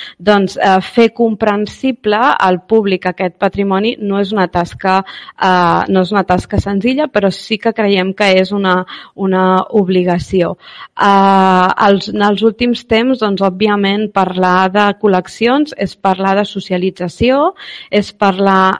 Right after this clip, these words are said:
en aquest sentit, també de persones, no? Cada vegada aquest concepte més humà, eh, aquests relats, eh, vinculats a les persones que han donat, d'alguna manera, doncs, protagonisme a aquest patrimoni, doncs, són,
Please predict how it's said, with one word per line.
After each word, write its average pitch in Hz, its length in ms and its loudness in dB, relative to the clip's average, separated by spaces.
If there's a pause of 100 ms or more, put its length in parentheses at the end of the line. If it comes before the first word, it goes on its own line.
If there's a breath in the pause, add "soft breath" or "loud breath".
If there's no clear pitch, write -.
en 185 140 0
aquest 190 300 -4
sentit, 190 460 0
també 190 440 2 (220 loud breath)
de 190 140 0
persones, 247 760 -2
no? 214 160 -4
Cada 190 220 2
vegada 185 260 0
aquest 202 280 -4
concepte 202 560 -2 (240)
més 196 300 0
humà, 202 400 4 (100)
eh, - 500 -2
aquests 180 320 0
relats, 196 720 0
eh, 190 240 0
vinculats 196 540 0
a 226 60 2
les 202 200 -2
persones 202 760 -2
que - 100 -6
han 185 160 -2
donat, 185 380 0 (280 loud breath)
d'alguna 190 440 2
manera, 185 460 0
doncs, 185 300 -2
protagonisme 185 1080 0
a 185 140 -4
aquest 175 220 -6
patrimoni, 180 500 -2
doncs, 180 320 -2
són, 175 220 -2